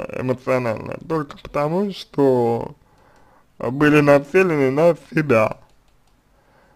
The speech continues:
Но на себя вы были нацелены через него. То есть вы, а, грубо говоря, делали для него то, что вам казалось,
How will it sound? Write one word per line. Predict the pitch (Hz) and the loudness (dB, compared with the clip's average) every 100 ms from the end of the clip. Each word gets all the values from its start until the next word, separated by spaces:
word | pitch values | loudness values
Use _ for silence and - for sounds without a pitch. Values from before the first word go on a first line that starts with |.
| _ | _
Но | 127 143 | 0 4
на | 156 | 4
себя | 143 - 165 202 185 | 2 -2 6 8 8
вы | 143 | 6
были | 139 139 | 4 4
нацелены | 151 143 143 147 139 135 139 | 4 0 2 2 2 2 0
через | 127 - 175 160 151 143 147 | -2 4 6 8 6 4 0
него. | 147 143 127 117 120 123 _ _ _ _ _ _ _ _ _ _ _ _ _ | 0 2 2 2 0 -4 _ _ _ _ _ _ _ _ _ _ _ _ _
То | 143 | 4
есть | 135 135 | 4 2
вы, | 147 151 139 117 107 _ _ _ _ | 0 4 4 4 -2 _ _ _ _
а, | 120 117 117 120 120 | -4 0 0 0 0
грубо | 123 139 127 127 | 2 4 6 6
говоря, | 131 127 131 120 | 6 8 8 6
делали | 117 135 131 123 123 117 - 127 | 4 6 8 8 4 2 -6 -14
для | 127 127 | -8 -4
него | 127 120 120 - _ | -2 -2 -2 -4 _
то, | 202 226 208 - - _ _ _ _ _ _ _ _ _ _ _ _ _ _ _ | 0 4 2 2 -8 _ _ _ _ _ _ _ _ _ _ _ _ _ _ _
что | - - 147 143 | -16 -2 6 8
вам | 151 175 151 | 12 10 10
казалось, | 135 127 143 147 143 131 - | 8 8 8 8 6 4 -4